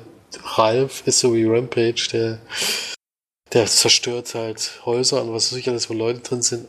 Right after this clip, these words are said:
und dieser Ge-, Charakter, der ihm gegenübersteht, der versucht eben das zu reparieren und ihn damit zu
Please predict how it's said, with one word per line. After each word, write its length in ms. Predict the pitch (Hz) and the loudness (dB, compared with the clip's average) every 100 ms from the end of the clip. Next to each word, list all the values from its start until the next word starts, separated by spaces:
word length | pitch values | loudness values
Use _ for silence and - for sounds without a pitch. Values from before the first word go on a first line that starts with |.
| - | -10
und 240 | 110 104 | -10 -10
dieser 420 | 110 117 107 107 - _ _ _ - - _ _ _ _ - | -6 -4 -4 -6 -14 _ _ _ -20 -20 _ _ _ _ 0
Ge-, 300 | 117 117 120 - - - _ - | 4 4 2 -6 -14 -14 _ -2
Charakter, 500 | 120 110 110 - 113 | 2 4 2 0 2
der 260 | 110 110 | 4 2
ihm 140 | 117 107 | 0 0
gegenübersteht, 920 | 117 107 107 113 117 110 - 110 107 | 2 0 -2 2 4 2 0 -10 -10
der 120 | 113 | -14
versucht 440 | 104 113 - 113 - | -8 -6 -6 -8 -8
eben 160 | 113 | -8
das 180 | 104 - | -2 0
zu 100 | - | 0
reparieren 600 | 107 104 104 107 113 110 | 0 -2 -2 0 0 -2
und 380 | 107 104 101 - | -6 -8 -8 -10
ihn 160 | 113 104 | -10 -8
damit 280 | 107 104 - | -8 -4 0
zu 340 | - 107 101 | 0 0 -4